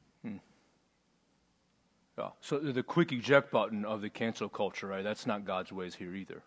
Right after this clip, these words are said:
Uh, I think some of you mentioned earlier, this is a lot harder to have to reconcile, uh, to actually work at it. Uh, the, really quickly, the Galatians five thing about walking in step with the Spirit, that's really the idea of progressive sanctification.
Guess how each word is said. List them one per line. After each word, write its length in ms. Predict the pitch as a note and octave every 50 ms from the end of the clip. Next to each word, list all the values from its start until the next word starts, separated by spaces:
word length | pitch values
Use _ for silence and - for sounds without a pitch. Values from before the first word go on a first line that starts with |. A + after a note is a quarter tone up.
| _ _
Uh, 100 | - G2
I 40 | F#2
think 180 | - A2+ G2+ -
some 160 | - A#2+ A2
of 80 | G#2
you 80 | G2+ G2
mentioned 300 | G2 G2 F#2 - G2 G2
earlier, 140 | G2+ G2 G2
this 180 | A#2 A2 -
is 80 | G#2+ F#2
a 60 | G#2+
lot 140 | F#2+ E2 -
harder 360 | - - C3 A#2+ G#2+ G#2+ G2
to 120 | - - G#2
have 120 | F#2+ -
to 80 | - F2
reconcile, 640 | F2+ G2+ G#2 - - F#2+ - - F2 C2 D2 F2+ - - _ _ _ _ _ _ _ _ _ _ - -
uh, 120 | - F2
to 120 | - -
actually 220 | G2+ F#2 - G2 F2+
work 220 | G2 G#2 G2+ -
at 80 | F2 E2
it. 80 | - - - - - -
Uh, 80 | E3+
the, 140 | E3 D#3+ D#3 D3+ -
really 260 | A#3 F3+ A#3 A3+ F3
quickly, 260 | - D3+ D#3 B2 C#3 C3
the 100 | C3 B2
Galatians 420 | C3 D#3+ F3 E3 - C3+ B2 -
five 340 | - - A#2+ A#2+ A#2+ - -
thing 140 | A#2+ A2 G#2+
about 220 | G#2 G#2 G#2+ G#2
walking 340 | G#2+ G#2+ A2 A2 - - G#2+
in 60 | G2
step 240 | - - G#2+ F#2 -
with 80 | G2+
the 60 | F#2 -
Spirit, 320 | - - - G2+ G2+ G2+
that's 220 | A2+ C3 - -
really 140 | C3+ A#2+ A2 G#2
the 60 | G#2
idea 180 | F2+ G2 F#2+
of 100 | F2+ -
progressive 440 | - - F#2+ - G#2+ F#2+ - - F#2+
sanctification. 840 | - - F#2+ E2+ - E2+ F2+ - - G#2+ F#2+ F#2 - - G2 F#2